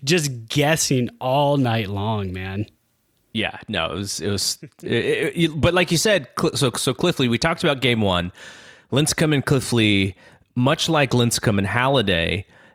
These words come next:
Speaker 2: in the, uh, previous, um, the previous series, Cliff Lee was on top of the world, and it, it, it, it frustrated me as a Giants fan because,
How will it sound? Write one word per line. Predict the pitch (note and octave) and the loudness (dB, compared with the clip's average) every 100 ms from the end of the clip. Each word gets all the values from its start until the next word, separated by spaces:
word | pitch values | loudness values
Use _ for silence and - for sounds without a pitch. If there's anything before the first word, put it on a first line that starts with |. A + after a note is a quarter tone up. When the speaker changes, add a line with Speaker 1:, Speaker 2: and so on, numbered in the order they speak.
| _ | _
Speaker 2:
in | B2 A2+ | 2 4
the, | G#2+ G#2 G2 | 4 4 4
uh, | F#2+ | 2
previous, | - D3 D3+ G#2 F#2 - - - - | 2 2 4 4 2 0 -4 -10 -4
um, | G2+ F2 D2+ D2+ G#2 G#2 | -2 0 0 -4 -8 -4
the | G#2+ | 0
previous | E3 F#3 C#3 | 2 2 0
series, | - F#2+ F2 G2 - - - _ _ _ _ _ _ _ _ | 0 0 0 -2 -10 -20 -20 _ _ _ _ _ _ _ _
Cliff | - - G3+ D#3+ | -4 0 0 2
Lee | D#3+ D3 C#3 C3 A#2+ A#2 _ _ - | 4 4 6 4 2 -4 _ _ -6
was | A2 G#2+ F#2+ F2 - - _ _ _ _ _ _ _ _ | 0 2 2 0 -4 -8 _ _ _ _ _ _ _ _
on | G#2+ G#2 | 0 2
top | - A2 | 2 2
of | A2 | 2
the | |
world, | G#2 G2 F#2+ F#2+ F#2 F2 - _ _ _ - | 2 2 2 2 2 -2 -12 _ _ _ -2
and | D#3 | 0
it, | D#3+ D3+ | 0 0
it, | D#3+ D#3+ D#3 | 2 2 2
it, | - - | 0 0
it | E3 | 0
frustrated | - - F#3+ - - A#2+ G2 | 0 0 2 2 2 0 0
me | F#2+ | 0
as | F2 | 0
a | |
Giants | G2+ F#2+ F#2+ - | 0 2 0 0
fan | F2+ | -2
because, | E2+ F#2 G2+ E2 | -2 -2 -2 -2